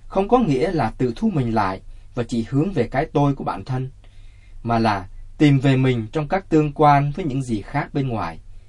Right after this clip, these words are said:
với tha nhân, với Thiên Chúa, mở ra với những gì trợ giúp, giúp soi tỏ ý nghĩa cuộc đời này.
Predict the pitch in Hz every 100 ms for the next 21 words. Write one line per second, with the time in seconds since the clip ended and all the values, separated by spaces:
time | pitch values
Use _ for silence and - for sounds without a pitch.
0 | - - 165 170 147 143 139 139 139 165
1 | 160 143 143 135 147 - - - - -
2 | 120 123 147 156 175 135 131 117 101 -
3 | 104 107 165 - - - 185 - 143 143
4 | - - 135 156 127 117 107 104 92 82
5 | 76